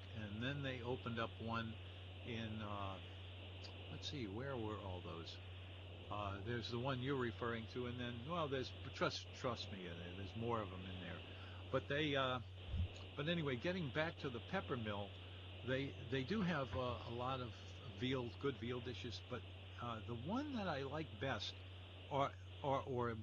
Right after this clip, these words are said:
ones that I should like the best, uh, they, they do a lot of things with seafood.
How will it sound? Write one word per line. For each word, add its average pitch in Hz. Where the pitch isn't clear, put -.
ones 127
that 120
I 110
should 98
like 104
the 92
best, 90
uh, 113
they, 196
they 196
do 196
a -
lot 147
of 165
things 147
with 123
seafood. -